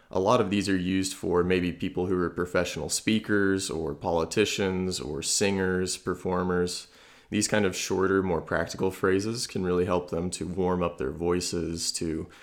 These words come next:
kind of stretch out their lips and their mouth so that they can prepare themselves to be talking for an extended period of time. So the next ones we read are gonna be a little bit more for that use, I think, than for the,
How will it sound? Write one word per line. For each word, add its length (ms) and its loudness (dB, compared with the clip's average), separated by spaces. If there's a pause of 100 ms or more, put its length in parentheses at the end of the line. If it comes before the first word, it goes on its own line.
(300)
kind 140 -4
of 40 -2
stretch 400 0
out 200 4
their 160 2
lips 340 0
and 100 -2
their 120 -2
mouth 480 -4
so 160 0
that 180 2
they 140 2
can 180 -2
prepare 480 0
themselves 540 -2
to 100 -12
be 400 -6
talking 420 0
for 420 -4 (120)
an 100 -4
extended 520 -2
period 260 -2
of 100 -8
time. 380 -4 (480)
So 160 -4
the 100 2
next 220 4
ones 220 -2
we 100 2
read 260 0
are 80 2
gonna 160 0
be 180 -2
a 60 2
little 160 2
bit 200 -2
more 580 -2
for 220 -4
that 220 0
use, 260 -2
I 80 4
think, 320 -4
than 160 -4
for 260 -2
the, 320 -4